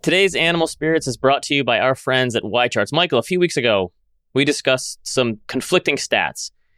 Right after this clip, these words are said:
Either we had to have a recession to bring inflation down, or the stock market had retraced more than fifty percent of its gains, and that's never happened before where it's gone back to a new low.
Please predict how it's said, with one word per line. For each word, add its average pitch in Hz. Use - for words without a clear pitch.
Either 113
we 117
had 139
to 165
have 165
a 165
recession 143
to 123
bring 123
inflation 120
down, 104
or 117
the 107
stock 147
market 143
had 110
retraced 123
more 127
than 123
fifty 123
percent 113
of -
its 95
gains, 101
and 101
that's 117
never 123
happened 113
before 110
where 101
it's -
gone 107
back 98
to 107
a 101
new 98
low. 82